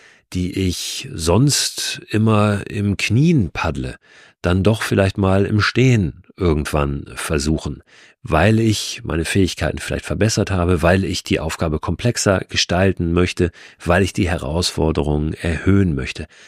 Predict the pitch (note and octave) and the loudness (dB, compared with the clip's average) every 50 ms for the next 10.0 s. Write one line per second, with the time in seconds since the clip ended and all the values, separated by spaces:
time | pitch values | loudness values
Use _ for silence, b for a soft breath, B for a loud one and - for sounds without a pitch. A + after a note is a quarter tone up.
0 | B B - F#2+ F#2 G2 - - D#3 - - - G2 - - B2+ C#3 C#3 A#2+ G#2 | B B -4 -2 -2 0 0 -2 -4 -4 -4 -4 -4 -2 -2 0 0 2 2 2
1 | G2 G2+ B2+ C3+ - A#2+ - - A2+ G#2+ A2 G#2+ G#2+ G2+ F2+ E2+ E2+ F#2+ D#2 F2 | 4 2 2 2 0 -2 -2 0 0 0 0 2 0 -2 -2 -2 -2 -2 -2 -2
2 | G2 F#2+ D#2+ E2+ F2 D2+ D#2 F2+ G#2+ A#2+ A2 - - A2+ G#2+ G#2 G#2 F2+ F#2 F#2+ | -4 -2 -2 -2 0 2 2 2 4 2 2 2 2 4 4 4 4 4 4 4
3 | G2 F#2+ G2 F#2+ F#2 F#2 F#2+ G2 A#2+ - G2+ A2+ C#3 D#3 C#3+ - B2+ A#2+ A#2 G#2+ | 4 4 2 2 2 0 -2 -4 -4 0 4 4 6 6 6 4 4 4 4 4
4 | G2+ A2+ G#2+ - - G2+ G#2 G#2+ - G2+ F#2+ F2 - G2+ A2 A#2 - - G#2+ G2+ | 4 2 0 0 0 0 0 0 0 -2 -6 -4 -2 -2 -2 -2 -2 -4 -4 -4
5 | G2+ G2 F#2+ F2+ - G#2+ G2 F2+ - F#2 F#2+ G2 G2 F2+ b b b b b b | -2 -2 -4 -4 -4 -6 -6 -4 -2 0 0 0 0 -2 b b b b b b
6 | b - - A2+ - - A2+ G2+ - G2+ G2 F2+ - - E2+ G2 F2 F2+ F2 E2+ | b -2 -2 0 2 2 0 0 0 -2 -2 -2 0 0 0 0 2 0 -2 -2
7 | D#2 D#2 - - - D2+ E2+ G2 F#2+ - F2+ E2+ - - F2+ F2+ F#2 F#2 F2+ b | -2 -2 -2 -2 -2 0 0 0 0 -2 -4 -4 -2 0 0 2 2 0 -2 b
8 | b b b b b b b b - F#2+ G2 G2 G2 G2 F#2+ F#2+ G2+ - b b | b b b b b b b b 2 2 4 4 4 4 4 2 0 -2 b b
9 | b b b b b _ - E2 F2+ - - - F2+ F2 F2 F2 E2+ E2 E2 D#2+ | b b b b b _ -2 -2 -2 -2 -4 -2 2 4 4 4 4 4 2 0